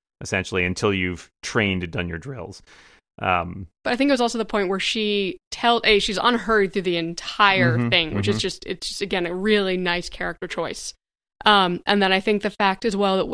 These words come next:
Speaker 2: w-, it was the point when she tells him to restock his munitions that I think you and I turned to each other and said, "Man, this would be a great video game."
Speaker 1: <laughs> Yeah, that's right. It feels like, "Ah, yes, we've had our cutscene. Uh, now,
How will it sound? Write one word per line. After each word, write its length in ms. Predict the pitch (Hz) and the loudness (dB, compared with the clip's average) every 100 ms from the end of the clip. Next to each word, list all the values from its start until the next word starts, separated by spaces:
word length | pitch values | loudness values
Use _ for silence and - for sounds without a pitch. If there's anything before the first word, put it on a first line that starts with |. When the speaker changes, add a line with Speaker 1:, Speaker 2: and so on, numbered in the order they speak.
| 180 | 0
Speaker 2:
w-, 220 | 208 202 | 0 0
it 60 | 214 | 0
was 140 | 202 | 0
the 80 | 202 | -2
point 400 | - 262 262 196 | 2 4 4 2
when 220 | 202 202 | 2 2
she 240 | 190 - 214 | 2 0 -2
tells 280 | - 208 196 | 0 0 0
him 120 | 190 | -2
to 180 | - 185 | -4 -6
restock 720 | 170 220 208 - 214 190 - | -2 -2 -2 0 2 2 0
his 140 | 190 | -4
munitions 640 | 196 180 180 175 165 165 - - _ _ - | 0 0 2 0 -2 -6 -12 -20 _ _ -2
that 80 | |
I 40 | 202 | 2
think 260 | 202 180 | 2 2
you 100 | 196 208 | 2 4
and 80 | |
I 120 | 202 190 | 4 2
turned 280 | - 196 | 0 0
to 80 | 180 | 0
each 140 | 180 190 | -4 -4
other 140 | 185 | -4
and 80 | 175 | -2
said, 180 | 180 165 - - | -4 -4 -16 -8
"Man, 120 | - 175 | -4 -2
this 140 | 202 | 0
would 60 | 214 | 0
be 80 | |
a 40 | 170 | -2
great 400 | - 165 180 - | -4 -2 -2 -2
video 240 | 185 - - | -4 -4 -2
game." 100 | 123 | 0
Speaker 1:
<laughs> 160 | - | 2
Yeah, 200 | 185 185 - | 4 4 4
that's 220 | 180 - 175 180 | 2 2 2 4
right. 280 | 180 - - 185 180 | 4 0 -16 -6 -2
It 60 | 135 | 2
feels 260 | 160 156 131 | 6 6 8
like, 80 | 147 | 6
"Ah, 180 | 151 | 6
yes, 280 | 117 135 - | 4 2 2
we've 140 | 120 120 | 2 4
had 120 | 117 | 6
our 80 | 117 | 4
cutscene. 520 | - 117 - 113 139 - _ - - | 2 0 0 0 -2 -8 _ -16 0
Uh, 440 | 120 113 113 120 123 | 6 6 6 4 4
now, 280 | 110 104 | 2 2